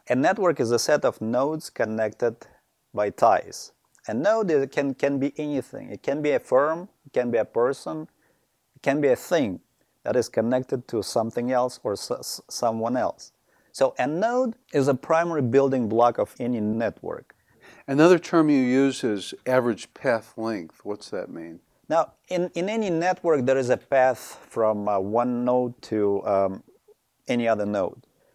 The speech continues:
Speaker 1: Um, for example, um, a path length from, uh, me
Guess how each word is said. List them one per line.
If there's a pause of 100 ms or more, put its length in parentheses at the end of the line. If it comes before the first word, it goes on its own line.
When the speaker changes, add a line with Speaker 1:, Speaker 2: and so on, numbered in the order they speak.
(400)
Speaker 1:
Um, (220)
for
example,
um,
a (540)
path
length
from,
uh,
me